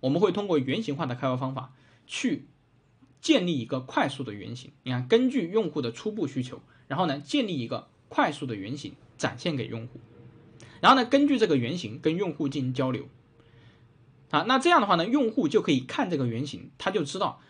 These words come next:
哎，这个东西是不是我所需要的。如果不是的话呢，他就会在这个原型的基础上提出该如何去修改，然后我们又会怎么样？我们又会对这个原型进行不断的迭代和演化，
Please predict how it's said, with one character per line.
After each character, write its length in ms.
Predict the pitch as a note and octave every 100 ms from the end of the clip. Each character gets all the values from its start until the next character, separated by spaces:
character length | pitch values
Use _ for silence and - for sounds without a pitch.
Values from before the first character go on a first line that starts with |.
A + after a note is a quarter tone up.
| -
哎， 80 | E3+
这 100 | B3+
个 80 |
东 160 | A3+ G#3
西 100 | F3+
是 160 | C3+ B3+
不 80 | F#3
是 120 | C#3+
我 160 | A#2+
所 160 | E3 F#2
需 200 | - C3+
要 120 | C#3
的。 140 | A#2+ - _ _ _ _ _
如 140 | A#3
果 120 | D#4
不 180 | - C#3+
是 160 | - D4+
的 60 |
话 120 | - C#3
呢， 120 | G#2+
他 160 | - D3
就 100 | D3+
会 120 | D3
在 160 | E3
这 80 | D3+
个 80 | C#3
原 200 | A#2 E3+
型 160 | A2+ A2
的 80 |
基 160 | A#2 D3+
础 80 | A#2
上 220 | A#2+ -
提 160 | - D#3+
出 140 | C#3
该 160 | C#3 D#3
如 140 | B2+
何 100 | C3+
去 120 | B2
修 160 | A#2+ B2
改， 200 | A#2+ - _ _ _ -
然 100 | F#3
后 80 | C4+
我 160 | D3
们 140 | A2+ D#3
又 120 | A#3
会 120 | G3+
怎 80 | A#2+
么 60 | -
样？ 120 | - _ _
我 120 | C#3
们 160 | F3+ C#4+
又 140 | D#4
会 140 | G3
对 180 | C#3 E3+
这 80 | C#3+
个 80 | C3+
原 180 | A#2+ C3+
型 180 | A#2
进 140 | B2 C#3
行 120 | B2
不 100 | B2+
断 180 | A#3 F3
的 200 | F#2 - _ _
迭 160 | A#2
代 160 | A2 F3+
和 140 | B2
演 200 | A#2+ A#2
化， 280 | - C3+ C#3